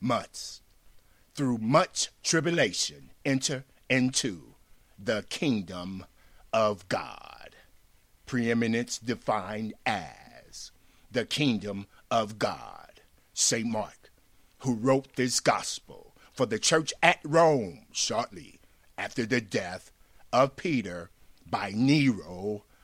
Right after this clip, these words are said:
of Rome. Now, preeminence, the kingdom of chapter number four, starting at verse number twenty-six. And Jesus Christ said,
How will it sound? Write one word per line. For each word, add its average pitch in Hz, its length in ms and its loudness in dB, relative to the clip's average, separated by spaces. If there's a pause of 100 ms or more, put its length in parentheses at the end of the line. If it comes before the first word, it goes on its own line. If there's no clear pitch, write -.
(140)
of 110 240 0
Rome. 110 720 0 (480)
Now, 135 400 -8 (180)
preeminence, 113 1040 -2 (480)
the 123 160 0
kingdom 113 640 0 (600)
of 110 280 -4 (100)
chapter 117 400 2
number 127 220 0
four, 107 420 2 (100)
starting 117 460 2
at 120 120 0
verse 131 280 0
number 101 260 0
twenty-six. - 800 -10 (1000)
And 113 180 0
Jesus 139 500 2
Christ 120 400 -2
said, - 460 0